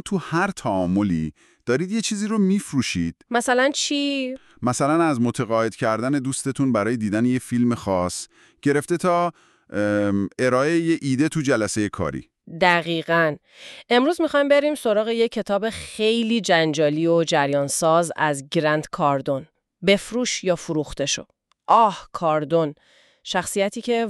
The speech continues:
Speaker 2: واقعاً یا عاشقش می‌شن یا ازش متنفرن.
Speaker 1: آره، ولی نمیشه نادیدش گرفت. یه کارآفرین و مربی فروش بین‌المللی که فلسفه‌ش اینه که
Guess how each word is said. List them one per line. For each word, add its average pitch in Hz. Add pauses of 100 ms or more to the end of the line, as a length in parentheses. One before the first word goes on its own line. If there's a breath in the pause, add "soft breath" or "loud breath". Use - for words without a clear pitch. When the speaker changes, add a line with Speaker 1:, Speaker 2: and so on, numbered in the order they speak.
Speaker 2:
واقعاً 170
یا 185
عاشقش 190
می‌شن 185
یا 165
ازش 143
متنفرن. 139 (160)
Speaker 1:
آره، 110
ولی 139
نمیشه 202
نادیدش 82
گرفت. 69 (300 soft breath)
یه 139
کارآفرین 113
و 120
مربی 95
فروش 98
بین‌المللی 87
که 139
فلسفه‌ش 107
اینه 170
که 175